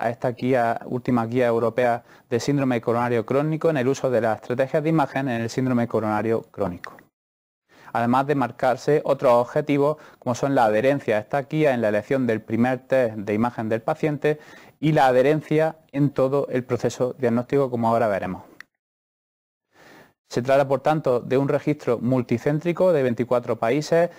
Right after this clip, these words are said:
eh, llevado a cabo entre dos mil diecinueve y dos mil veinte, en los que se han incluido, pues,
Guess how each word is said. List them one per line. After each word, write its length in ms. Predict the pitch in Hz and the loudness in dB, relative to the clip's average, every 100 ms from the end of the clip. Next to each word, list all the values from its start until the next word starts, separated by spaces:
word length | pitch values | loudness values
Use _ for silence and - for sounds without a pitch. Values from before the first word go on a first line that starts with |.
| - - | -20 -6
eh, 80 | 120 | 0
llevado 240 | 117 123 | 2 4
a 80 | 123 | 4
cabo 320 | 131 127 120 | 2 4 2
entre 240 | 117 113 113 | 0 0 0
dos 100 | 117 | 2
mil 160 | 131 | 0
diecinueve 580 | 127 131 127 131 127 113 - | 0 -2 -2 0 0 -2 -4
y 80 | 110 | -2
dos 140 | 110 | 0
mil 180 | 117 117 | 0 0
veinte, 500 | 135 170 156 160 185 - _ _ _ | 0 -2 0 0 0 -8 _ _ _
en 120 | 120 123 | -2 -2
los 100 | 120 | -2
que 80 | |
se 100 | 127 | -2
han 80 | 143 | -2
incluido, 400 | 147 - 143 143 | -2 0 0 2
pues, 240 | 120 113 | 2 0